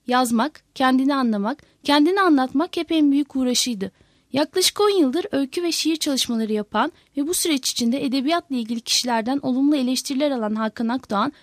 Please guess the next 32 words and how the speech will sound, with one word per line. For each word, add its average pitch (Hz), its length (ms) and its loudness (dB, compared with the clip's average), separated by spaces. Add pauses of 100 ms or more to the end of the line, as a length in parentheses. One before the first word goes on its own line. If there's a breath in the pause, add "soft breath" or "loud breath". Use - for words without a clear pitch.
(180 soft breath)
romancılığa 302 600 4
ilk - 240 -2
adımını 254 440 2
Nüperi 294 440 2
ile 220 200 0
atmış 214 340 -4
oldu. 196 320 -8 (920)
Basılmamış 302 720 4 (200)
bu 277 160 -2
romanıyla 302 480 4
katıldığı 240 500 -4
bin 277 120 4
dokuz 311 220 0
yüz 294 80 -4
doksan 294 300 -2
sekiz 269 340 -6
Yunus 277 260 0
Nadi 277 300 0
Roman 285 240 2
Yarışması'nda 233 720 -2
en 285 160 4
iyi 294 160 6
roman 262 300 2
ödülünü 233 280 0
aldı. 202 340 -4 (440)
Yeni 330 220 4
bir 370 120 2
roman 302 260 2
çalışmasını 247 560 -6
sürdüren 240 440 -2
Hakan 247 320 -2
Akdoğan, 285 460 -2